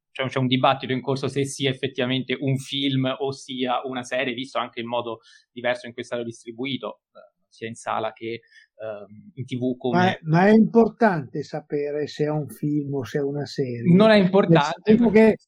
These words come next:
Speaker 2: cioè, è certo che, come dire, The Crown è una serie,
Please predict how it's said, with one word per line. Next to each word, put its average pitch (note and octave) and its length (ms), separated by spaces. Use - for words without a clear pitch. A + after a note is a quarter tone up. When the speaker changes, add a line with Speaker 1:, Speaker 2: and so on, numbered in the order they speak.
Speaker 2:
cioè, G3 160
è E3 80
certo G#3+ 400
che, E3 400
come D#3 300
dire, E3 340
The D#3 140
Crown E3+ 520
è E3 60
una D#3+ 220
serie, A#2+ 760